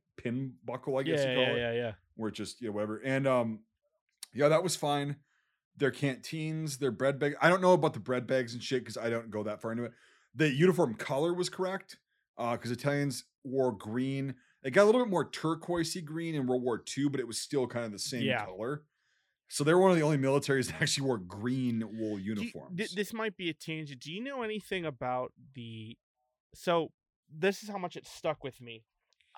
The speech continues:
Speaker 2: About, oh God, it must have been almost fifteen years ago now.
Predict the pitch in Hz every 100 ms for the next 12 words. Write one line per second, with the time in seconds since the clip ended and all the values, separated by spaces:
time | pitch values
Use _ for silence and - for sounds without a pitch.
0 | 87 151 139 170 170 170 156 - - -
1 | - 135 - 123 123 123 120 127 - 123
2 | 127 123 117 110 _ _ _ _ _ _
3 | 131 131 127 - 127 - 123 117 117 113
4 | 113 107 110 104